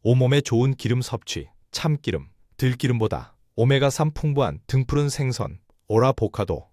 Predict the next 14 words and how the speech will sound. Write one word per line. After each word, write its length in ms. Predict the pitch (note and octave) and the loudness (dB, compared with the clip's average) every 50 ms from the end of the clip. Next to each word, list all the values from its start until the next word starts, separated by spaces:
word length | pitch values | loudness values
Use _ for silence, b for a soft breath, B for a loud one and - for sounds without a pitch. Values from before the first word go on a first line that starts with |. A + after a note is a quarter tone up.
| _ _ | _ _
오일 320 | - A#2 C3 C#3 C#3 C#3 C#3+ | 2 4 4 4 4 4 2
이 80 | C#3 | 2
관절에 400 | - - G#2+ F#2 F2+ G#2+ G#2 A2+ | 2 0 -4 -2 -2 -2 -2 -2
좋습니다. 680 | - - G2+ F2+ - - F2 E2 E2 D2 B1+ - - _ _ _ _ | -2 -4 -6 -6 -6 -6 -6 -6 -6 -8 -10 -12 -16 _ _ _ _
마무리 340 | A2+ A2+ A#2+ B2+ D3 D3 | 2 4 4 4 6 4
멘트. 440 | C#3 B2 G#2+ G#2+ - - - C2+ A#1+ - - - _ _ _ - | 4 4 2 2 0 -2 -6 -6 -6 -8 -18 -20 _ _ _ 0
관절염은 520 | - C3 B2+ B2 C3+ B2+ B2 B2 C#3 C#3+ | 2 4 4 6 6 6 6 6 4 2
갑자기 420 | C3+ - - - - - C3+ C3+ C#3 | 0 -2 -4 -2 0 0 2 2 2
나빠지는 500 | C3+ - - - A#2 G#2 G2+ G2+ G2+ F2 | 2 0 0 0 0 0 0 0 0 2
게 80 | A2 | 2
아니라 420 | A2+ G#2 F2+ D#2+ - D#2+ C2 - - _ _ | 2 0 0 -2 -2 -4 -6 -8 -12 _ _
습관에서부터 920 | - - - - - D#3+ C3 C3 A#2+ - B2+ G#2 G#2+ F#2+ - C3 B2+ - - | -10 -8 -6 -2 0 2 2 2 2 2 0 0 -2 0 0 0 0 0 -2
조금씩 480 | - A2 F#2+ A2 G#2+ - - B2+ - | -4 -2 -2 0 -2 -2 -4 -6 -6
시작됩니다. 680 | - - G2 G#2 - - - D#2+ D2+ D#2 D2 A#1+ - - | -6 -6 -6 -6 -6 -6 -6 -6 -6 -6 -8 -10 -14 -16